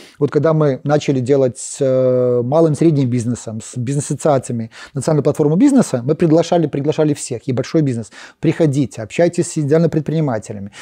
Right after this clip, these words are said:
объясняйте свою позицию, доносите точку зрения о необходимости развития предпринимательства, либерализации экономики, руководства. То есть становитесь частью бизнес-сообщества». Чиж, э, выбрал режим индивидуального лоббирования,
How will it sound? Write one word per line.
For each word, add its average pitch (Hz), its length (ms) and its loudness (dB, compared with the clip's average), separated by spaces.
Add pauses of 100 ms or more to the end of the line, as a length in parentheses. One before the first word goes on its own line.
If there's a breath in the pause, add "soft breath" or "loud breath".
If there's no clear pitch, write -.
(200 loud breath)
объясняйте 135 440 0
свою 170 240 2
позицию, 143 500 0
доносите 151 520 0
точку 156 380 0
зрения 143 680 2
о 131 280 -2 (400 loud breath)
необходимости 139 640 0
развития 135 440 0
предпринимательства, 143 840 0
либерализации 131 680 0
экономики, 151 540 -2 (260 loud breath)
руководства. 151 720 0
То - 80 -4
есть 131 100 0
становитесь 151 520 2
частью 196 360 0
бизнес-сообщества». 160 800 -2 (220 loud breath)
Чиж, 311 420 4
э, 175 360 6
выбрал 185 600 6
режим 156 500 4
индивидуального 147 760 2
лоббирования, 127 580 0